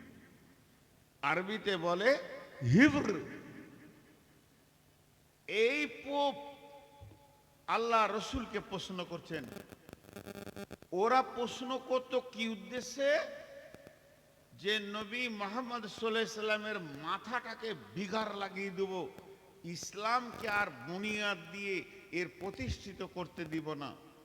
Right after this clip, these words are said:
মানুষ মানুষের মাথার মগজের বিগার লাগাতে পারে, এত কুবুদ্ধি আছে মানুষের। একটা উদাহরণ দিচ্ছি, এই আমার হাতে এটা মোবাইল, Vivo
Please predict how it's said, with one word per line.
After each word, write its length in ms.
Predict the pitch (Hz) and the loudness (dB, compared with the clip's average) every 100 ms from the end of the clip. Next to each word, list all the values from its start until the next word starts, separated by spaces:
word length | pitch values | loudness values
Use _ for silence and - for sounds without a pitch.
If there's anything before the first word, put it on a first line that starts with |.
| - - - - - - - _ _ | -20 -20 -20 -20 -20 -20 -20 _ _
মানুষ 560 | 110 120 151 190 196 165 | -6 -2 -2 -2 -6 -6
মানুষের 580 | 160 170 190 190 185 | -6 -4 -6 -4 -4
মাথার 520 | 143 139 151 180 180 151 | -4 -6 -6 -6 -6 -6
মগজের 600 | 131 151 165 175 175 151 | -4 -4 -2 -2 -2 -4
বিগার 380 | 110 147 156 | -4 0 2
লাগাতে 460 | 160 151 139 139 143 123 | 2 2 0 -4 -8 -8
পারে, 200 | 131 113 - - - - - - - _ _ _ _ - _ _ _ - _ - _ | -8 -10 -14 -20 -20 -20 -20 -20 -20 _ _ _ _ -20 _ _ _ -20 _ -20 _
এত 280 | - 143 - 196 - | -10 -8 -6 -10 -8
কুবুদ্ধি 520 | 190 175 190 165 208 | -8 -8 -8 -4 0
আছে 220 | 196 196 | 2 0
মানুষের। 480 | 185 180 180 - 170 - - - - - - - - _ | -4 -4 -4 -6 -8 -8 -16 -20 -20 -20 -20 -20 -20 _
একটা 380 | - 208 - 208 | 0 0 0 0
উদাহরণ 440 | 202 190 190 190 | 0 0 -2 -2
দিচ্ছি, 300 | 180 180 165 | -6 -8 -8
এই 160 | 170 190 | -4 -2
আমার 420 | 175 180 185 185 | 0 0 2 0
হাতে 300 | 175 175 185 | 0 -2 -4
এটা 160 | 180 180 | -4 -4
মোবাইল, 460 | 170 160 160 156 - - - - - - - - - - - - _ _ - _ _ _ | -2 -2 -2 -2 -6 -12 -16 -14 -18 -20 -20 -20 -20 -20 -20 -20 _ _ -20 _ _ _
Vivo 420 | - 196 220 247 | 2 2 8 8